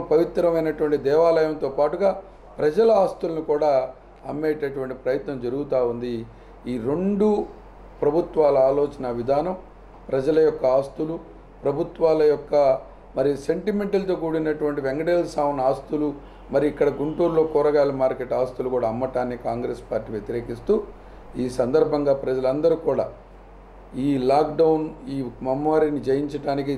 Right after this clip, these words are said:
ధైర్యాన్ని, స్థైర్యాన్ని ప్రతి మనిషికి ఇవ్వాలని చెప్పి మనస్ఫూర్తిగా కోరుకుంటూ మరొకసారి రంజాన్ శుభాకాంక్షలు తెలియజేస్తాం.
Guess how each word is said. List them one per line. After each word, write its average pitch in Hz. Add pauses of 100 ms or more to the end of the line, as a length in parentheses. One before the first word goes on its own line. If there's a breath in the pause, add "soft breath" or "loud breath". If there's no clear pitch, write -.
(120)
ధైర్యాన్ని, 143
స్థైర్యాన్ని 131 (480 loud breath)
ప్రతి 151 (220)
మనిషికి 175
ఇవ్వాలని 143
చెప్పి 139 (100)
మనస్ఫూర్తిగా 123 (120)
కోరుకుంటూ 127 (600 loud breath)
మరొకసారి 139 (840)
రంజాన్ 151
శుభాకాంక్షలు 123
తెలియజేస్తాం. 104